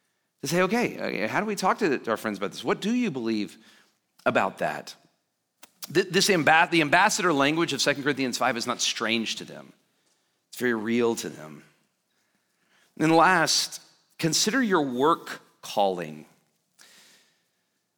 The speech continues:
I, I know that the workplace in Atlanta, I mean, I know these companies. I get it. I know it. It, they're very secular. They're deeply secular. They hold secular values.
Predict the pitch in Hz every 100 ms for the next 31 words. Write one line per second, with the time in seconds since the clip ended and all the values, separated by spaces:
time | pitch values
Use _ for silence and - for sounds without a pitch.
0 | _ _ - - - 202 214 220 240 226
1 | 185 160 - - - - _ _ _ _
2 | _ _ 127 151 135 131 151 - - 131
3 | - 123 110 90 151 117 165 175 196 160
4 | 131 147 139 101 - 123 123 156 85 123
5 | 127 139 98 - - _ _ _ _ _
6 | - 131 - - - 123 156 190 - 160
7 | - 87 85 117 113 180 214 165 113 87
8 | 78 85 85 110 135 151 - 156 160 170
9 | 156 139 156 151 85 80 -